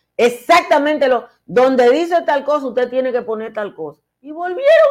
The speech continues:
y se equivocaron. Y volvieron y se equivocaron.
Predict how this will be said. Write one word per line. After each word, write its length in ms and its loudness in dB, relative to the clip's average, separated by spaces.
y 40 -10
se 140 2
equivocaron. 1040 2
Y 100 -8
volvieron 640 -8
y 80 -12
se 100 -12
equivocaron. 640 -6